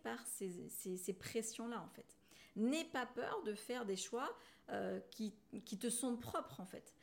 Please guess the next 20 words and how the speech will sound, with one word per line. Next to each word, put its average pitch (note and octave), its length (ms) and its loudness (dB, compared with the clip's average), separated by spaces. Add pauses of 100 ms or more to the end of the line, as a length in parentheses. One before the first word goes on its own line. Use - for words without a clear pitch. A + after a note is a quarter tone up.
(200)
même C4+ 320 8
si B3+ 160 0
ça A3+ 120 4
signifie A3 600 0 (300)
résister A3+ 800 2
à A#3+ 140 2
des G#3 200 0
influences G#3+ 400 -4
externes. - 400 -8 (1080)
Ensuite, E4 280 4
on C#4+ 60 4
va A#3 140 10
venir C#4+ 200 4 (360)
apprendre C4 440 0
des A3 220 2
erreurs. G#3 340 -4 (540)
Les G3+ 320 4
erreurs D4+ 400 8
font F#3 160 -4
partie - 380 -4